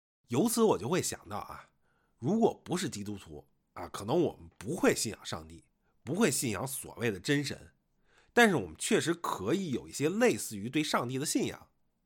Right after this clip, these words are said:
比如说我们可以信仰一切美好的东西，大自然、艺术、良好的人际关系，或者说更宏大的一些，比如说公平、正义、法治、自由。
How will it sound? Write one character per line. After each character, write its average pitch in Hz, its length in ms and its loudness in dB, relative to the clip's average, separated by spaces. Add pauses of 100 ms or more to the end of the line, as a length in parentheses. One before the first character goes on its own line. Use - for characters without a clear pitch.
(220)
比 110 100 -6
如 143 80 2
说 226 120 6
我 190 60 8
们 101 100 -8
可 147 120 -2
以 190 80 0
信 196 220 0
仰 87 160 -2
一 92 140 -10
切 156 160 -2
美 107 200 0
好 117 200 -2
的 - 60 -18
东 90 180 -16
西， - 200 -16 (480)
大 123 160 6
自 120 120 -2
然、 90 320 -6 (360)
艺 190 180 2
术、 90 260 -6 (440)
良 117 240 2
好 160 160 2
的 85 100 -8
人 110 140 -6
际 143 100 -2
关 151 260 2
系， 139 220 -12 (640)
或 202 180 10
者 127 60 8
说 170 420 0
更 196 160 8
宏 104 320 -6
大 185 200 4
的 107 80 -6
一 98 100 -6
些， - 300 -8 (200)
比 - 80 -12
如 101 80 -4
说 165 140 0
公 214 320 0
平、 - 220 -8 (340)
正 175 260 4
义、 120 360 -10
法 - 340 -14
治、 127 340 -4 (140)
自 214 260 2
由。 80 240 -4